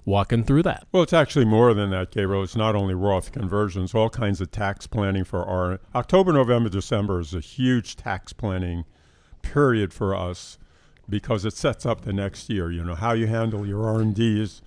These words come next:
Speaker 1: Yeah, we were thinking about calling it, uh, R C C or R R C season or something like that. R M Ds, Roth conversions, and charitable,
Speaker 2: Mm-hmm.
Speaker 1: right? Charitable planning. So, uh, tax planning's year-round, but those are the three core components of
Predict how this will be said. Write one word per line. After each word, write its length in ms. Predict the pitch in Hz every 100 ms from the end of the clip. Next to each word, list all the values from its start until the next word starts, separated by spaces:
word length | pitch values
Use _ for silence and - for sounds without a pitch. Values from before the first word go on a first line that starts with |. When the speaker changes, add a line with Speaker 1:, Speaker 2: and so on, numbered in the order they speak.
| - -
Speaker 1:
Yeah, 180 | 123 117
we 140 | 151
were 80 | 165
thinking 240 | 202 170
about 180 | 160 135
calling 320 | - 143 135
it, 240 | 123 120 120
uh, 280 | 107 98 95 - - - -
R 200 | 131 147
C 240 | - 151
C 460 | 131 - 156 135 127
or 160 | 110 110
R 180 | 127 143
R 160 | 131
C 240 | 127 143 139
season 380 | - 117 101
or 60 | 104
something 240 | 117 135
like 120 | 110 104
that. 60 |
R 240 | 131 160 170
M 100 | 165
Ds, 360 | 147 156 156
Roth 260 | 127 139 135
conversions, 500 | 139 135 139 127 120
and 120 | 110
charitable, 480 | 104 123 110 85 78 - 120
Speaker 2:
Mm-hmm. 500 | 113 101 143 175 101
Speaker 1:
right? 220 | 104 104
Charitable 380 | 135 117 107 98
planning. 460 | 123 110 95 87
So, 240 | - 135 127
uh, 160 | 139 147 -
tax 260 | 185 180
planning's 380 | - 156 139 123
year-round, 640 | 143 123 151 131 107 117 107 - - - -
but 180 | 123 120
those 220 | 139 151
are 120 | 135 123
the 100 | 113
three 320 | 135 135 120
core 260 | - 131
components 600 | 120 110 120 123 110 104 113
of 480 | 101 98 95 98